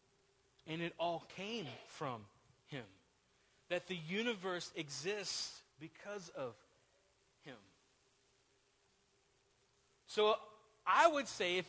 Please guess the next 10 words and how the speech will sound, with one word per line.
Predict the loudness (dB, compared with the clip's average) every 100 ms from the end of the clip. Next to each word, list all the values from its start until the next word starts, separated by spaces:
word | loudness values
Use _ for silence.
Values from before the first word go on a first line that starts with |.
| 0
anybody | 4 6 6 4 2 2 -4 -6 -12 -20 _
has | 0 0 2
the | 4
authority | 4 4 4 4 2
to | 0
say | 2 2
who | 2
the | -2
Father | 0 0 2 0
is, | 2 0 -2